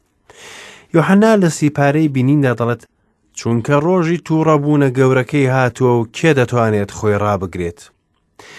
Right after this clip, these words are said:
هەموو شتێک دەکەوێتە ژێر دەسەڵاتی عیسای مەسیح کاتێک دووبارە دێتەوە بۆ سەرەم زەوێ.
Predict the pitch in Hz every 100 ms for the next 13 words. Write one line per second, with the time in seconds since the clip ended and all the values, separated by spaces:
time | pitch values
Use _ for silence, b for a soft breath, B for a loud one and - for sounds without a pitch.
0 | B B 151 196 196 185 170 - 156 151
1 | 143 123 143 123 - 123 123 120 110 -
2 | 123 120 113 113 104 123 120 123 113 110
3 | 110 107 107 107 107 98 95 104 101 101
4 | 98 87 76